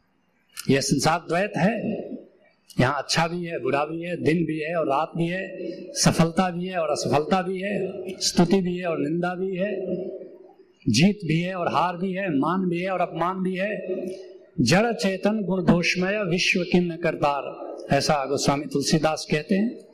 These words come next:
कि सृष्टि की रचना ऐसी है, यहाँ जीवन भी है और मृत्यु भी है, यहाँ पीड़ा भी है और सुख भी है।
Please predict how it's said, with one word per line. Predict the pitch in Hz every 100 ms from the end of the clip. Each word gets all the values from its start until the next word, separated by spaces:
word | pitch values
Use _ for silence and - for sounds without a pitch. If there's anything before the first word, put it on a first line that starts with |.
| - - _ _ _ -
कि | 202
सृष्टि | - 202 214 - 262 262 - -
की | 190
रचना | 175 185 208 220
ऐसी | 175 175 - 214
है, | 127 147 117 - - - - - _ - - - - -
यहाँ | 139 170 143
जीवन | 123 170 208 196
भी | 202
है | 196
और | 214 170
मृत्यु | 165 165 202
भी | 180 180
है, | 196 262 185 - 190 202 - - - _ _ _ _ _ _ _ _ _ -
यहाँ | 139 170
पीड़ा | 175 175 196 190
भी | 180 190
है | 190
और | 165
सुख | - 185
भी | 170 180
है। | 165 202 - -